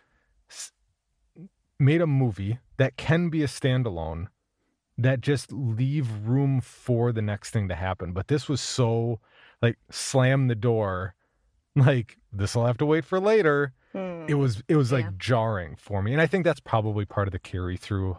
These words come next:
Speaker 1: how I was feeling like, "Well, I'm never gonna know unless I read the
Speaker 3: Unless
Speaker 1: book."
Speaker 3: you read the book.
Speaker 2: Yeah.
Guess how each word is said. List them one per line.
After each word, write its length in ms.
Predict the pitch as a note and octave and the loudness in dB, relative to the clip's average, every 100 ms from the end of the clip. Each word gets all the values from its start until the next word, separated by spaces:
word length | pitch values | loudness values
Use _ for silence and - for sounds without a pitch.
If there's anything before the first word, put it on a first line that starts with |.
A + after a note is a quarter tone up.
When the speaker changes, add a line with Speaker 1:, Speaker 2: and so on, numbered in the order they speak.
| - | -2
Speaker 1:
how 160 | A2 G2 | 0 0
I 60 | |
was 180 | F2+ F2+ | -2 -6
feeling 340 | - G#2 G#2+ G#2 | -4 -2 0 -2
like, 260 | G2 - _ _ _ | -4 -8 _ _ _
"Well, 80 | B2 | 4
I'm 80 | C3 | 4
never 200 | C3+ C#3+ | 2 0
gonna 180 | C3+ C#3 | 0 2
know 460 | B2 C3 G#2 - - _ _ _ _ _ - | 2 0 -2 -6 -16 _ _ _ _ _ 0
unless 240 | B2 A2+ | 2 4
I 40 | B2+ | 4
read 140 | A#2+ | 6
the 40 | A#3+ | 6
Speaker 3:
Unless 300 | A3+ A#3+ - | 6 2 2
Speaker 1:
book." 60 | C4+ | 0
Speaker 3:
you 100 | C4+ | 2
read 260 | D4+ C#4 | 0 2
the 100 | E4+ | 2
book. 420 | D#4+ G#4+ F#4+ F4 - | 6 8 8 6 -2
Speaker 2:
Yeah. 400 | A3+ G#3 G3+ | -2 -2 -2